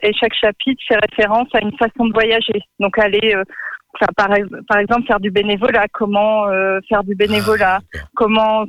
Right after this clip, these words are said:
Speaker 1: se rendre utile, donc, euh, auprès des communautés locales ? Comment, euh, pratiquer le sport,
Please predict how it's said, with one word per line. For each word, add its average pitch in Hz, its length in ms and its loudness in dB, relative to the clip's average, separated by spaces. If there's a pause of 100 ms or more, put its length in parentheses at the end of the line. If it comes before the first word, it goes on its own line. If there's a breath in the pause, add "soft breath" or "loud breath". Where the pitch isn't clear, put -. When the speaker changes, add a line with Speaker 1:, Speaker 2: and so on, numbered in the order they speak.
Speaker 1:
se - 60 -4
rendre 208 320 0
utile, 208 440 -4
donc, 196 260 -2
euh, 202 100 2
auprès 202 200 -2
des 196 120 0
communautés 208 520 0
locales ? 196 500 0 (240 loud breath)
Comment, 214 600 2
euh, 190 280 -2 (360 loud breath)
pratiquer 226 340 -2
le 233 120 0 (120)
sport, 202 300 0